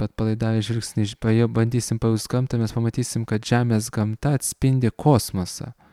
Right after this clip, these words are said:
Nes jie auga po kosmoso, po dangaus skliautų, jie atspindi kaip veidrodis, į, per juos gali išeiti į dangų, į kosmosą. Būdamas prie to medžio, taip jutau,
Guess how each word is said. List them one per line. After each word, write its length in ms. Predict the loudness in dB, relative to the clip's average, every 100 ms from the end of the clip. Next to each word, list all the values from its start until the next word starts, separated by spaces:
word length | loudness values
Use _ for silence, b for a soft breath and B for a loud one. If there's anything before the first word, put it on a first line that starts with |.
| B B B B B -2
Nes 200 | 0 4
jie 100 | 6
auga 320 | 6 4 2
po 160 | 0 -2
kosmoso, 840 | 4 4 4 0 -4 -2 0 0 -4 B B B B B B
po 140 | 0 4
dangaus 460 | 4 4 2 2
skliautų, 600 | 0 4 4 4 0 -6 -2
jie 160 | 2 2
atspindi 480 | 0 0 2 4 2
kaip 220 | -2 -2
veidrodis, 800 | 0 2 0 -2 -4 -6 -10 -12 -16
į, 640 | -16 -14 -12 -8 -8 -8 -2
per 140 | 2 6
juos 240 | 8 6 4
gali 180 | 4 4
išeiti 320 | 2 0 0
į 80 | 0
dangų, 380 | 0 0 -2 -4
į 60 | -2
kosmosą. 400 | -2 -2 -8 -10 B B B B B B B B -10 -4 2
Būdamas 360 | 4 6 4 2
prie 120 | 2
to 120 | 4 2
medžio, 420 | 4 4 4 2 0
taip 200 | -2 -2
jutau, 500 | 0 4 4 4